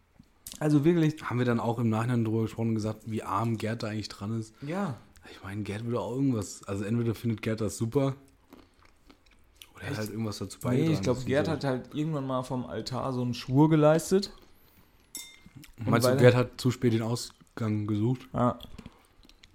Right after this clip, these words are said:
Speaker 1: Gerd
Speaker 2: Irgendwann
Speaker 1: kann das jetzt nicht mehr vor der katholischen Kirche.
Speaker 2: Irgendwann ist mal vorbei am Ausgang.
Speaker 1: Damals, als sich sein Pfarrer so gut um ihn gekümmert hat, da, ähm,
Speaker 2: Vor dem hat er auch noch
Speaker 1: Mhm.
Speaker 2: Angst.
Speaker 1: <laughs> Da wurde ihm,
Speaker 2: Sonst, ja.
Speaker 1: da wurde
Speaker 2: Naja,
Speaker 1: ihm,
Speaker 2: ist egal.
Speaker 1: äh,
Speaker 2: Die Leute
Speaker 1: der
Speaker 2: wissen,
Speaker 1: Himmel
Speaker 2: die, die
Speaker 1: versprochen.
Speaker 2: Leute wissen, was wir meinen.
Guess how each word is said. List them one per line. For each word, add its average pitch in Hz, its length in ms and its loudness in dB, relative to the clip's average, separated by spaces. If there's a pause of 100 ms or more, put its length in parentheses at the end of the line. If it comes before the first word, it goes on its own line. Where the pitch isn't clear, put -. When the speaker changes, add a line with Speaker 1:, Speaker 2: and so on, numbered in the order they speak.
(180)
Speaker 1:
Gerd 120 140 2
Speaker 2:
Irgendwann 113 160 4
Speaker 1:
kann 151 160 2
das 165 160 4
jetzt 123 180 0
nicht 123 120 -2
mehr 120 120 0
vor 123 100 0
der 117 120 0
katholischen 117 520 -2
Kirche. 113 300 -2
Speaker 2:
Irgendwann 113 240 2
ist 104 100 -4
mal 120 80 2
vorbei 120 320 2
am 101 140 0
Ausgang. 101 300 -2
Speaker 1:
Damals, 147 280 8
als 139 140 4
sich 127 80 -4
sein 127 160 0
Pfarrer 135 320 0
so 131 140 0
gut 131 180 0
um 127 100 -4
ihn 131 160 2
gekümmert 127 440 2
hat, 139 120 -2 (920)
da, 123 500 6
ähm, 123 320 2
Speaker 2:
Vor - 120 -10
dem 104 140 2
hat 123 60 4
er 123 140 4
auch 139 100 2
noch 143 160 6
Speaker 1:
Mhm. 139 60 6
Speaker 2:
Angst. - 360 0 (520)
Speaker 1:
<laughs> - 120 4 (1600)
Da 127 160 0
wurde 147 220 6
ihm, 156 200 4
Speaker 2:
Sonst, 117 420 0
ja. 113 240 6 (320)
Speaker 1:
da 127 140 -4
wurde 139 220 0
Speaker 2:
Naja, 107 260 2
Speaker 1:
ihm, 104 60 -2
Speaker 2:
ist - 60 -6
egal. 92 220 0
Speaker 1:
äh, 101 40 0
Speaker 2:
Die 117 80 6
Leute 120 220 12
Speaker 1:
der 107 80 6
Speaker 2:
wissen, - 140 6
Speaker 1:
Himmel 233 120 8
Speaker 2:
die, 156 100 4
die 127 100 8
Speaker 1:
versprochen. 120 240 6
Speaker 2:
Leute 110 240 6
wissen, 98 160 0
was 87 120 -4
wir 85 80 -8
meinen. 82 220 -10